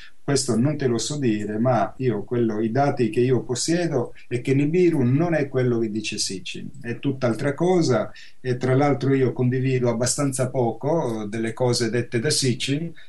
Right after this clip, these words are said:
perché Sitchin, a parte essere un sumerologo, non capiva nulla di astronautica, non capiva nulla di scienza, e non è <clears throat>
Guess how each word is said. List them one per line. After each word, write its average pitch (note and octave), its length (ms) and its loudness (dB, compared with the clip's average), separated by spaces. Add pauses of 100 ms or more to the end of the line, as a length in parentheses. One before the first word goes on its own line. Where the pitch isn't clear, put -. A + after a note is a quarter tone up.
(100)
perché B2 320 -2
Sitchin, A#2+ 460 0
a A2 80 4
parte B2+ 340 -2
essere A2+ 480 -2
un C3+ 140 2
sumerologo, A#2 760 0
non C3+ 180 0
capiva B2 400 0
nulla A2+ 300 2
di A2+ 80 0
astronautica, A2 840 0
non C3 200 2
capiva A#2+ 400 2
nulla G#2+ 300 0
di A#2+ 120 -4
scienza, G2+ 640 -2 (180)
e B2+ 100 0
non C3 200 4
è D3+ 300 0
<clears throat> - 60 -6